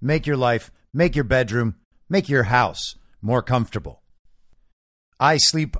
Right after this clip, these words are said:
on My Pillow products every night. I have the mattress pad, I have the Giza Dream sheets, and I just have piles and piles of My Pillows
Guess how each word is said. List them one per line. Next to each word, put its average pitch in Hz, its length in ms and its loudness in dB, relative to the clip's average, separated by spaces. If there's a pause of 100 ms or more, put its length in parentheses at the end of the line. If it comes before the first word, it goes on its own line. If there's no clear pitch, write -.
on 127 440 2
My 127 220 2
Pillow 143 260 2
products 143 360 2
every 127 160 -2
night. 147 220 0
I 123 60 -2
have 131 100 0
the 117 80 -2
mattress 143 400 0
pad, 147 340 2 (220)
I 131 60 -2
have 123 100 -2
the 123 40 -10
Giza 143 400 -4
Dream 143 300 -2
sheets, 156 400 -6 (240)
and 135 100 -2
I 143 100 2
just 147 180 -2
have 143 320 2 (180)
piles 170 400 6
and 127 160 -2
piles 127 380 2
of 98 100 -6
My 120 220 0
Pillows 110 480 -4